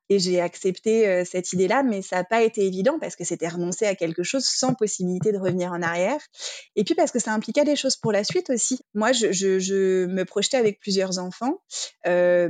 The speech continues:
même déjà en étant enceinte de mon fils, parce que, bah, en tant que solo, j'étais obligée de, de, d'anticiper si je voulais d'autres grossesses. Euh, ben, il y avait aussi des conséquences, euh, pour ça, de me dire, « Bon, alors, euh, si je me mets dans un couple avec quelqu'un que là, j'accepte l'idée qu'il noue un lien de père-fils,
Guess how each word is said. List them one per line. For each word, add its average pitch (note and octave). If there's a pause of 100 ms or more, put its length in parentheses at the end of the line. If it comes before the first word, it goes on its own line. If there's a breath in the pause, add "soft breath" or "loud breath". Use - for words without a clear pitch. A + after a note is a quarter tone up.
même B3
déjà A#3
en A3
étant G3
enceinte G#3+
de G3+
mon G3
fils, -
parce E3
que, G3+
bah, D#3+
en F3+
tant G3+
que G3
solo, G#3+
j'étais F3+
obligée F#3
de, F3+
de, F3 (420)
d'anticiper G3+
si G3
je F3+
voulais F#3+
d'autres F3+
grossesses. F3 (640 loud breath)
Euh, F#3+
ben, E3+
il F#3
y F3
avait F3+
aussi A#3
des G#3
conséquences, G3+
euh, F#3
pour -
ça, E4+
de D#4
me G3
dire, « A3+
Bon, A3+
alors, F3+
euh, E3+
si B3+
je A#3+
me G#3
mets G#3+
dans G3
un F3+
couple B3+
avec G3+
quelqu'un A#3+
que -
là, G#3
j'accepte C#4+
l'idée G#3+
qu'il F#3+
noue G#3
un F#3+
lien G3+
de G3+
père-fils, -